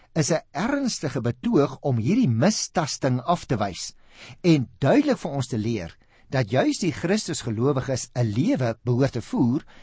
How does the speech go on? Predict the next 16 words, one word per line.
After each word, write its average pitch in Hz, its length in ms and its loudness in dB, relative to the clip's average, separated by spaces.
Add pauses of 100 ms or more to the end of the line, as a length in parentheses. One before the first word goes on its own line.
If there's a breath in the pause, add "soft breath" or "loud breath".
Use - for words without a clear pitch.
wat 123 200 0
volkome 117 720 2 (540)
aan 117 180 -2
die 104 120 -2
Here 131 380 2
ons 113 240 -6
God - 360 -8 (180)
gewy 101 560 -6
is. - 260 -10 (640 loud breath)
Jy 156 100 -2
sien, 302 220 -4
liewe 208 200 0
luisteraar, 117 560 0
Christenmense 120 920 -4
se 107 180 -4
roeping 113 440 -4